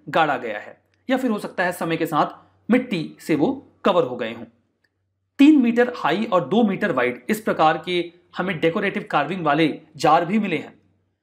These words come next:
स्टडी ये बताती है कि कुछ ऐसे ही सिमिलर जार हमें लाओस और इंडोनेशिया में भी मिले हैं। दो साइट्स हैं जहां पर सिमिलर जार मिले हैं, तो इससे ऐसा लगता है कि maybe वो कल्चरली लिंक्ड रहे हों। हमारा नेक्स्ट आर्टिकल महावीर जयंती के बारे में है।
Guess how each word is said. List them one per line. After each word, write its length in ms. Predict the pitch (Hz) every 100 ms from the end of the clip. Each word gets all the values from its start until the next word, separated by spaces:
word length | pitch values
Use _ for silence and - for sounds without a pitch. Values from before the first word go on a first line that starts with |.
| _ _ _
स्टडी 240 | - 285
ये 120 | 285 262
बताती 380 | 247 214 214
है 160 | 208 226
कि 100 | 247
कुछ 220 | 277 269
ऐसे 260 | 175 180 247
ही 120 | 262
सिमिलर 400 | 262 220 196 208
जार 440 | 160 143 160 - -
हमें 160 | 180 202
लाओस 280 | 165 185 233
और 160 | 185
इंडोनेशिया 460 | 180 143 185 - 220
में 100 | 185
भी 100 | 202
मिले 180 | 156 123
हैं। 160 | - - _ _ _ _ _ _ -
दो 120 | 233
साइट्स 320 | 302 180 165 175
हैं 80 |
जहां 180 | 156 165
पर 100 | 165
सिमिलर 320 | 180 190 180
जार 200 | 143 131
मिले 160 | 123 113
हैं, 160 | 113 - _ _ _
तो 40 | 190
इससे 180 | 185 214
ऐसा 120 | 214
लगता 240 | 196 -
है 100 | 202
कि 140 | 220 202
maybe 300 | 226 - 190 - _ -
वो 80 | 220 -
कल्चरली 640 | 220 254 226 175 202 - -
लिंक्ड 260 | 175 226 165
रहे 220 | 139 135
हों। 140 | 127 - _ _ _ _ _ _ _ _ _ _ _
हमारा 260 | - 160 165
नेक्स्ट 220 | 156 -
आर्टिकल 260 | 156 160 208
महावीर 300 | - 175 170
जयंती 340 | 147 143 175
के 80 | 160
बारे 200 | 120 120
में 80 | 123
है। 140 | -